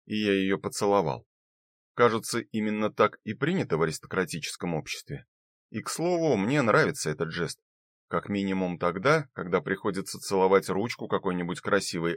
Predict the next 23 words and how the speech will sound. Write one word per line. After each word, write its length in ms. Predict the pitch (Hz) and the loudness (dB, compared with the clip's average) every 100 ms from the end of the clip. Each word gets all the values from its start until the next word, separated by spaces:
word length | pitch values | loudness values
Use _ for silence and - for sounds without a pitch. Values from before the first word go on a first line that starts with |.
| - | -2
особы. 540 | 98 - 92 71 69 _ _ _ _ _ _ | -2 0 -2 -2 -8 _ _ _ _ _ _
Хм, 460 | 117 95 69 62 - _ - | -2 -2 -2 -6 -12 _ 0
а 100 | 85 | 2
если 300 | 98 92 90 | 2 -2 -2
передо 320 | 95 90 92 | -2 2 0
мной 160 | 90 90 | 2 -2
будет 340 | 82 85 78 - | -4 -6 -10 -2
толстая 420 | 87 80 - 90 | -2 -2 -6 -6
старуха 540 | - 92 85 85 - | 2 2 2 0 -4
или 140 | 92 82 | -2 -2
просто 400 | 90 90 - - | -2 -4 -4 -4
какая-нибудь 600 | 92 98 92 85 87 95 | -2 0 -2 -4 -6 -6
неприятная 680 | 87 95 90 90 - 92 | -4 -2 0 0 0 -4
баба? 440 | 80 76 76 95 117 _ _ _ _ | 0 2 2 0 -4 _ _ _ _
Вот 240 | - 95 107 | -6 0 2
об 200 | 95 92 | 4 4
этом 240 | 101 139 | 2 2
я 160 | 123 101 | 2 2
как 180 | 110 113 | 2 4
раз 240 | 104 - | 2 2
и 40 | |
не 120 | 107 107 | -4 0
подумал. 640 | 127 123 90 71 65 60 | 2 2 0 -4 -6 -12